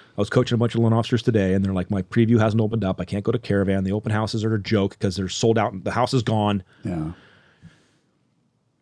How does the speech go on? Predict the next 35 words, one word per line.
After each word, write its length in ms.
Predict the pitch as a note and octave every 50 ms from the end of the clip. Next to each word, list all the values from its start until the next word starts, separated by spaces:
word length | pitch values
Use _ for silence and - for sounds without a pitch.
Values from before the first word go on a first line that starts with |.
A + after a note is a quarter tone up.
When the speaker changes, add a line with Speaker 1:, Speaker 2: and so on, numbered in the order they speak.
| _ _ _ _ _ _ - _ _ _ _ _
Speaker 1:
You 220 | A2+ A2+ C3 D3
showing 340 | C#3+ - - D3+ C3 B2+ C3
up 120 | A#2+ A2 A#2
every 180 | A2+ A2+ A2
day, 320 | G2+ G2 F#2+ F#2+ F#2 F#2 F2+ -
whether 240 | - G#2 G2 G2 G2
it's 160 | F#2 - -
digitally, 580 | G2+ B2 A#2 A2 A2 A2 A2 G#2+ G#2+ G#2+ G2 - -
through 140 | - F#2+
encouragement, 560 | E2+ F#2 - - G#2+ G#2+ G2 - G#2+ G#2 G#2 -
through 120 | - F2+
connections, 500 | - - G2+ G2+ F#2 - - G2+ G2 F#2
through 120 | - F#2+
your 120 | F2 F2+ F#2
own 140 | G2 G2+ G2
message, 500 | G2+ F#2+ - - G2+ G2 F#2 - - - -
through 400 | - G2+ F#2+ F#2+ F#2 F2 E2+ - - - _ _ _ -
a 40 | -
social 280 | - A2 G2 - G2+ G2
media 240 | G2+ G#2 G#2 G2 - _ _ - _
post, 480 | - G#2 G2+ G2+ G2+ - - - - -
through 380 | G#2 G#2 G2+ F#2+ F#2 F#2+ G2 -
a 80 | G2 F#2
pop 260 | - - A#2 A2+ -
by, 440 | - G2+ F#2+ F#2+ F#2 F#2 F#2 F2+ F#2 - _ -
through 240 | - G2+ F#2 F2+
a 60 | F2+ F2
phone 220 | - A2 G#2 G#2
call, 460 | G2+ - G2 F#2+ F#2+ F#2 F2+ F#2 - - - - - _ _ _ _ -
that 240 | G2 A2 A#2 - -
consistency 560 | - B2+ G#2+ - C3 A2+ - A#2 G#2 - A2+
builds 280 | F#2+ G#2+ G2 G2 - -
trust 320 | - - F#2+ F#2 F2 -
over 140 | G#2 F#2+ F2+
time. 400 | F2 - F2+ E2+ E2+ E2 E2+ D#2+